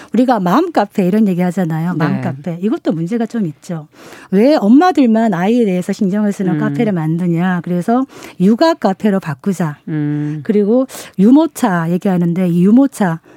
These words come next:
Speaker 1: 왜 엄마가 유모차를 꼭 끌어야
Speaker 2: 음.
Speaker 1: 되느냐, 아빠도 끌지 않느냐, 그래서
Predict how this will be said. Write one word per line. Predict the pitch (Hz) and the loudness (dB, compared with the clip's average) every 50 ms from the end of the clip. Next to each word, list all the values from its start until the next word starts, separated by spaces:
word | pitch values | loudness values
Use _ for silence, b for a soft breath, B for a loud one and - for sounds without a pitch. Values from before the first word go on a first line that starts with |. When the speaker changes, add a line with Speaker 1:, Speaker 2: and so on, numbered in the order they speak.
| b b b | b b b
Speaker 1:
왜 | 208 214 196 | 0 2 2
엄마가 | 170 196 226 254 285 294 262 233 196 | 4 4 6 6 6 4 4 2 2
유모차를 | 180 180 202 220 - - 214 190 - | 2 2 2 0 0 0 -2 -2 -2
꼭 | - 190 - | -4 -4 -4
끌어야 | 247 247 - - - | -2 0 0 2 2
Speaker 2:
음. | 170 | 2
Speaker 1:
되느냐, | 151 156 156 175 180 170 170 185 185 180 165 180 - | 0 0 0 2 2 0 0 0 0 -2 -2 -2 -4
아빠도 | 208 208 - - 262 - 214 - | -4 -2 0 0 0 0 0 0
끌지 | - 233 226 196 208 | 0 0 0 0 -2
않느냐, | 165 156 160 175 180 165 170 185 190 180 165 165 160 | -2 -2 -2 0 0 0 0 0 0 0 -2 -4 -4
그래서 | - 190 151 | -6 -4 -4